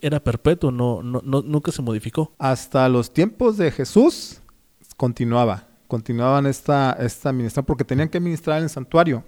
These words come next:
Speaker 2: Entonces, y como Dios es un Dios de orden, tenía todo organizado, y los sacerdotes, eh, que ministraban tenían que ir por sus turnos, tenían que ir por sus clases, a sus,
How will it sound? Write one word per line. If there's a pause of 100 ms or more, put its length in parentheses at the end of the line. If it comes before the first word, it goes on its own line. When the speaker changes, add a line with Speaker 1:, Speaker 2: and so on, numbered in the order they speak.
(340)
Speaker 2:
Entonces, (320)
y
como
Dios
es
un
Dios
de
orden,
tenía
todo
organizado,
y
los
sacerdotes, (360)
eh,
que
ministraban (500)
tenían
que
ir
por
sus
turnos,
tenían
que
ir
por
sus
clases,
a
sus,